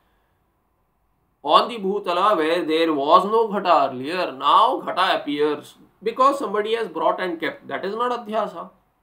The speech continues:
So, ativyapti nirasaya, what should you say? Swasamsrujyamane iti padam. At the time when the ghata has been brought and it appears,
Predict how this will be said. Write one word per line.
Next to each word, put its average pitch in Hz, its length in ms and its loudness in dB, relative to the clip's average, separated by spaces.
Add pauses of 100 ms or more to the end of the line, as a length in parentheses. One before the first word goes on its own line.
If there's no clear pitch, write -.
(1800)
So, 226 200 2
ativyapti 202 760 0
nirasaya, 160 720 0
what 151 220 -6
should 165 160 -4
you 156 120 -2
say? 190 180 -4
Swasamsrujyamane 160 1120 -6
iti 147 160 -8
padam. 131 420 -10 (1300)
At 185 320 2
the 269 160 -6
time 220 460 -6
when 185 240 -8
the 196 180 -14
ghata 202 760 4
has 160 320 0
been 196 280 -6
brought 139 420 4
and 254 160 0
it 214 120 -8
appears, 160 760 -8